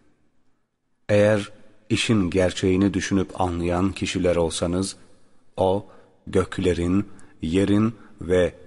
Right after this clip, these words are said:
ikisi arasında bulunan her şeyin Rabbidir." Firavun etrafında bulunanlara,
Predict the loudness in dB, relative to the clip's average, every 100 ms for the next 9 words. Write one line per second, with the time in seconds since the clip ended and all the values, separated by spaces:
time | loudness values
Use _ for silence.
0 | -20 -6 -4 -4 -2 0 0 0 0 0
1 | 2 0 0 0 0 -4 -6 -4 -2 -2
2 | -4 -6 -6 -6 -6 -6 -6 -8 -6 -8
3 | -10 -16 _ _ _ _ _ _ _ -4
4 | 0 2 2 0 -4 -6 -4 -2 0 0
5 | 0 0 2 0 -2 -2 -6 -8 -4 -4